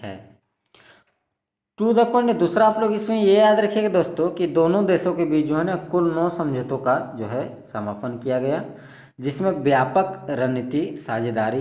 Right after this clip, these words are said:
यानी सीएसपी और पारस्परिक रसद सहायता समझौता यानी एमएलएसए शामिल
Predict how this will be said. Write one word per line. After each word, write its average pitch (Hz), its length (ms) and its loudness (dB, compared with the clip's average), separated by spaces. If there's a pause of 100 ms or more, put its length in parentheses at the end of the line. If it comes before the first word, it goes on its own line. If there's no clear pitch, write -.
यानी 113 300 -2
सीएसपी 117 600 -4
और 120 300 -2 (180)
पारस्परिक 131 760 -2 (180)
रसद 151 340 -6
सहायता 117 520 -4
समझौता 101 480 -8
यानी 113 280 -4 (120)
एमएलएसए 139 880 -2 (580)
शामिल 107 380 -6